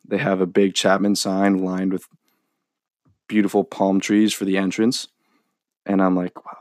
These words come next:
this, this, this place is just stunning." You know, we, we met with Coach Fox and Coach Laverty. Coach Fox is recruiting coordinator. Coach Laverty is the head coach. And we talked about my future at Chapman, the possible future.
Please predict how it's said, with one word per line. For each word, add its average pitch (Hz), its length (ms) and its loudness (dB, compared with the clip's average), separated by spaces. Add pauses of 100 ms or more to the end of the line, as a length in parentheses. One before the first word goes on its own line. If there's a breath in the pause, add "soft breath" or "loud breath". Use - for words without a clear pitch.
this, - 220 -10
this, - 240 -6 (120)
this - 120 -10
place - 300 -10
is - 100 -18 (840)
just - 260 -6 (180)
stunning." - 480 -2 (1300)
You 98 80 -4
know, 95 120 -2
we, 95 300 -2
we 98 100 2
met 98 200 4
with 98 120 -4
Coach 101 240 0
Fox 98 380 0
and 101 100 -2
Coach 98 220 -2
Laverty. 98 500 2 (220)
Coach 95 180 -10
Fox 98 220 -8
is - 60 -10
recruiting 98 340 0
coordinator. 101 300 0
Coach 98 240 -6
Laverty 98 420 -2
is 95 240 -2 (480 soft breath)
the - 80 -12
head 110 160 2
coach. 104 420 0
And 95 320 -2 (1600)
we 113 80 2
talked 110 260 2
about 98 400 4 (380)
my 101 100 2
future 104 340 0
at 95 120 0
Chapman, - 260 -8 (340)
the - 60 -20
possible 98 380 -2
future. 113 340 -10